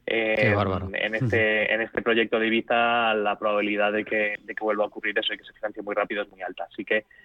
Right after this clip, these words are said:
Speaker 1: el que quiera invertir tiene que, tiene que darse prisa.
Speaker 2: Y entonces, para el que quiera llegar a tiempo, pero,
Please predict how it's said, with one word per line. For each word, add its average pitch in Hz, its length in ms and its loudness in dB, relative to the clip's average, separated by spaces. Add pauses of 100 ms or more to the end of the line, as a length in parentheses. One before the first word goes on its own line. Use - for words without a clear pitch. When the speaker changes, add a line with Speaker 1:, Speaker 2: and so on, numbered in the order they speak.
(280)
Speaker 1:
el - 120 -10
que 98 100 -6
quiera 101 160 0
invertir 107 340 -4
tiene 107 220 -4
que, 98 340 -4
tiene 101 200 -6
que 98 80 -6
darse 95 240 -6
prisa. 98 300 -10 (760)
Speaker 2:
Y 285 200 -2
entonces, 120 460 2
para 98 260 2
el 95 80 -2
que 101 80 -2
quiera 113 180 4
llegar 113 220 2
a 107 80 0
tiempo, 92 520 -2
pero, 90 560 0